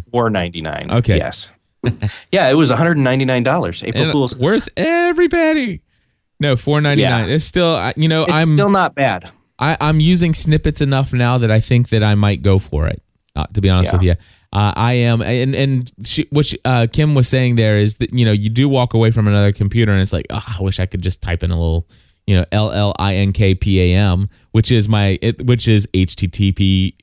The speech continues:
Speaker 2: uh, colon slash slash podcastanswerman.com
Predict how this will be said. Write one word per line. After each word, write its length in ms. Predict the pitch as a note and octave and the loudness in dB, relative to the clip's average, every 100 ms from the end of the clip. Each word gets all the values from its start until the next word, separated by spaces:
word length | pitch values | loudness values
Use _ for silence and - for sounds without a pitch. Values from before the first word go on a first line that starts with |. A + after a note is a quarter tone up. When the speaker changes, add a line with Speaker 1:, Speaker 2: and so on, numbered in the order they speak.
| - | -10
Speaker 2:
uh, 320 | F2+ F2 E2 E2 | -2 0 0 -2
colon 360 | - A2 G#2 F#2+ | -2 0 2 0
slash 300 | - G2 F#2 | 0 0 0
slash 260 | F#2+ F2+ - | 0 -2 -2
podcastanswerman.com 1300 | F#2 F#2 F#2 F2+ F#2 - F#2 F2 E2 - F#2 G2 | -4 -2 -2 0 -2 0 -2 0 -2 -4 -2 -2